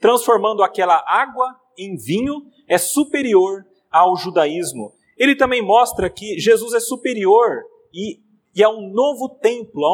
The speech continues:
onde nós nos encontramos com Deus. Naquele momento em que ele expulsa aqueles mercadores do templo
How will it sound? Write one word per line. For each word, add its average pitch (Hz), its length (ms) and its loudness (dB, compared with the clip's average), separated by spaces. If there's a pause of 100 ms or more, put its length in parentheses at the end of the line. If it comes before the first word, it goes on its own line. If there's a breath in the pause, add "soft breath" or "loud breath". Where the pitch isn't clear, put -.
(120)
onde 233 160 -8
nós 226 240 0
nos 214 160 -12
encontramos 208 960 -4 (240 soft breath)
com 202 220 0
Deus. 156 520 2 (180)
Naquele 233 280 0
momento 220 440 -2
em 202 100 -4
que 190 100 -8
ele 220 180 2
expulsa 214 640 -2
aqueles 175 540 -2 (180)
mercadores 190 640 2
do 170 120 -2
templo 226 520 -8